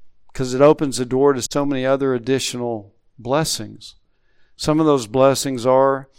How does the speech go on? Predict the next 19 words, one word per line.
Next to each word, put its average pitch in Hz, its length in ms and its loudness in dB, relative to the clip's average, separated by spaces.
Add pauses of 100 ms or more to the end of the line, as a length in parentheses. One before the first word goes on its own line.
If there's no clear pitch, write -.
(300)
a 123 80 -4
thankful 143 480 0
heart 135 280 2
is 117 80 -8
gonna 131 180 -4
have 131 180 2
more 139 260 -4
joy. 127 680 2 (640)
It's - 80 -20
gonna 143 180 -4
be 135 220 -2
happier 127 720 0 (560)
than 123 100 -10
a 113 80 -6
heart 123 240 -2
that 117 120 -10
doesn't 117 260 -8
give 110 200 -10
thanks. 107 600 -14